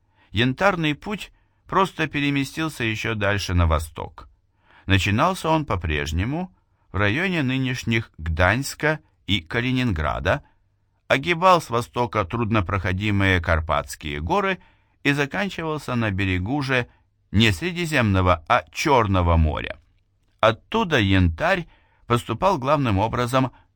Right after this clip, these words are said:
в Византию. Первые три пути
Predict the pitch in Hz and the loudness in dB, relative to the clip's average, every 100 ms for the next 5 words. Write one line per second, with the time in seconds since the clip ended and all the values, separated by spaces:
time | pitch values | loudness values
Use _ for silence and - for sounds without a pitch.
0 | - 85 87 117 117 110 90 - 50 85 | -6 0 4 4 4 4 2 -2 -10 -10
1 | 50 - _ _ _ _ _ _ _ _ | -12 -16 _ _ _ _ _ _ _ _
2 | - - 101 87 82 82 82 80 85 78 | -20 0 4 6 6 6 6 4 0 -2
3 | 53 53 - 170 | -4 -12 -4 -4